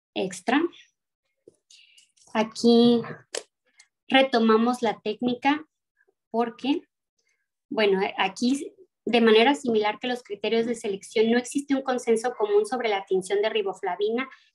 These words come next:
la potencia y la duración de la radiación de rayos uva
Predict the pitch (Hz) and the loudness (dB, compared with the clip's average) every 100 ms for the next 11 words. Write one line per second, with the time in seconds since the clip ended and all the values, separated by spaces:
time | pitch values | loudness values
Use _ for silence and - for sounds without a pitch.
0 | _ 247 233 233 226 233 233 233 294 247 | _ 0 2 0 2 2 2 0 -2 0
1 | 226 208 190 185 208 220 233 202 196 180 | -2 -2 -6 -6 -6 -4 -4 -4 -6 -6
2 | 175 - 214 214 202 202 196 - 208 208 | -8 -4 -2 -2 -2 -4 -4 -6 -8 -2
3 | 208 240 | 0 0